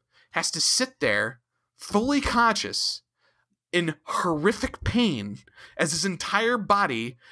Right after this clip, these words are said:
is slowly consumed by alien super aids.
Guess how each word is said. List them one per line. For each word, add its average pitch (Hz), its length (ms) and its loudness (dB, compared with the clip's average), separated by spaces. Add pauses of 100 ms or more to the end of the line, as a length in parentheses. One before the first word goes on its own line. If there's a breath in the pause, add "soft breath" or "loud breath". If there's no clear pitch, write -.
is 151 140 0
slowly 208 560 2
consumed 170 840 -2 (280 loud breath)
by 151 300 2
alien 175 400 2
super 143 400 0
aids. - 520 -4